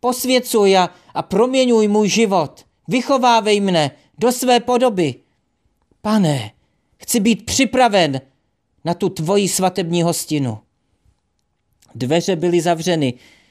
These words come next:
Později přišli i ty ostatní, pane, a říkali: „Pane, pane, otevři nám. Pane, pane, pane, pane, pane, pane, pane.“ Plná ústa: „Pane.“ Ale víte, co jim Pán odpověděl?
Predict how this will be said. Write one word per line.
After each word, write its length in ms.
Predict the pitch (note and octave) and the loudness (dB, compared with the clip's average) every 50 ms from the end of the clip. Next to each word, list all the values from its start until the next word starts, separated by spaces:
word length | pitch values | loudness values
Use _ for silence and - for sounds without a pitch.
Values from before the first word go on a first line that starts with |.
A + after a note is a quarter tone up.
| _ _ _ _ _ _ _ - | _ _ _ _ _ _ _ -4
Později 380 | G3+ G#3 F#3 G3+ B3 A#3+ A#3 | -4 -4 0 0 2 2 2
přišli 460 | A#3 - A#3 A#3+ - - A3+ A#3+ A#3+ | 0 0 -4 -2 -2 0 2 2 2
i 40 | A#3 | 2
ty 140 | A#3 - A#3 | 2 2 2
ostatní, 500 | A3+ A3+ A3 - C4 B3 A#3+ A#3 A#3+ A3 | 2 2 0 0 -2 -2 -2 -2 -4 -2
pane, 260 | - A3+ A3 A3+ A3 | -2 -2 0 2 2
a 60 | G#3+ | 2
říkali: 440 | G#3 - A#3 A3 - A#3 A3+ A3 A3 | 2 0 -2 -2 0 0 0 0 -2
„Pane, 320 | - - B3 B3 B3 A#3+ - | -2 -2 -2 0 0 0 -2
pane, 320 | - B3 B3 B3 A#3 A3+ | 0 -2 0 2 2 2
otevři 440 | B3 B3 B3+ C4 B3 A3+ G#3+ A#3 A3+ | 2 2 0 0 -2 0 0 0 0
nám. 300 | G#3 F#3 F3 E3 D#3 D3 - _ - | 0 0 0 -2 -4 -8 -12 _ -4
Pane, 260 | B3+ B3+ B3+ B3+ A#3 | -4 -2 0 -2 -2
pane, 320 | B3 B3 A#3+ A#3+ A#3+ A#3 | -2 -2 -2 0 0 0
pane, 320 | A#3 B3 B3 C4 B3 A#3 G#3+ | 0 0 -2 0 0 -2 -2
pane, 340 | - B3 B3+ B3+ A#3+ A3+ | -2 -2 -2 0 0 -2
pane, 320 | A#3 - B3 B3+ B3 A#3 A#3 | -2 -2 -2 -2 0 -2 -2
pane, 340 | - B3 B3 B3+ A#3+ A3+ A3+ | -2 -2 -2 0 0 -2 -2
pane.“ 380 | - A#3+ A#3+ A#3 G#3+ F3+ - - - - - - - _ _ _ _ _ _ _ _ _ _ _ _ _ _ _ _ | -2 -2 -2 0 0 0 -2 -2 -8 -18 -18 -20 -20 _ _ _ _ _ _ _ _ _ _ _ _ _ _ _ _
Plná 360 | - A#3+ B3+ C4 B3+ A#3+ A#3 | -4 -2 0 0 2 0 0
ústa: 500 | - - A#3 A#3+ A3+ - - - A#3+ A3+ | 0 0 -2 -2 -2 -2 -4 -2 -2 -2
„Pane.“ 600 | - - _ _ - G#3 G#3 G3+ E3 C3 A#2 - - - _ _ _ _ _ _ _ _ _ _ _ _ _ _ _ _ _ _ _ - | -2 -4 _ _ -4 -2 -2 0 0 -2 -4 -6 -12 -20 _ _ _ _ _ _ _ _ _ _ _ _ _ _ _ _ _ _ _ -8
Ale 160 | C#3 D3+ E3 | -4 -4 -2
víte, 300 | D#3 F3+ G3 F#3+ A#3+ A3+ | -2 -2 -4 -4 -4 -6
co 160 | A#3 - A#3 | -4 -4 -4
jim 200 | A3 A3 G#3+ G#3 | -2 -2 -2 -4
Pán 280 | G3 G#3+ G#3 G#3 G3+ G3 | -4 -2 -2 -2 -2 -2
odpověděl? 840 | F#3+ F#3+ - - G#3+ G#3 G#3+ A#3 A3 G#3 A3 A3 G#3 G3+ G3+ G3+ | -4 -6 -6 -8 -8 -4 -2 -2 -2 0 0 0 0 0 -2 -4